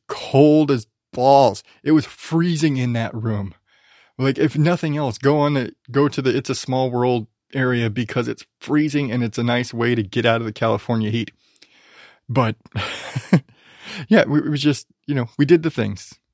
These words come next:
We did as many of the things as we could without murdering each other because, again, I've got four rowdy boys and four rowdy boys that start getting irritated and wanna do, "Le-, let's do that again." No, sir, that's a forty-five minute ride wait.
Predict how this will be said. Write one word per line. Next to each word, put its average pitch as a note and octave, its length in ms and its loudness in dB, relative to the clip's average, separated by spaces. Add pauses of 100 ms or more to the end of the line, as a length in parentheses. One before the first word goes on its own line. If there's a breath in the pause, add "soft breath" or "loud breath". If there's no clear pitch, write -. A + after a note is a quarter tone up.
(200)
We B2+ 120 0
did F3+ 180 6
as C3+ 100 -2
many D3 220 0
of C#3+ 80 -2
the C3+ 100 0
things B2 320 -2
as A2 120 -8
we B2 100 -2
could G#2+ 360 -2 (920)
without A#2+ 280 2
murdering A#2 360 0
each A2+ 180 -2
other A2 160 4
because, G#2+ 460 -2 (480 loud breath)
again, D3+ 280 0
I've C3+ 140 0
got B2 180 0
four B2 220 2
rowdy A#2 300 2
boys A2+ 480 0
and G#2+ 460 -4
four A2+ 220 -2
rowdy A2 260 2
boys G#2+ 440 -2
that A2 140 -10
start A2 260 0
getting G#2+ 340 -2 (560)
irritated A#2 460 2
and A2 140 -2
wanna A2 160 0
do, A2+ 260 -2 (220)
"Le-, F#3+ 220 0
let's F#3+ 240 0
do G3 180 -2
that F3 200 0
again." C3+ 480 0
No, F#3 480 -2
sir, F3+ 320 0
that's C#3 240 0
a - 40 -14
forty-five D#3+ 540 2
minute D#3 260 -4 (280)
ride D3+ 480 -2
wait. D#3 380 -2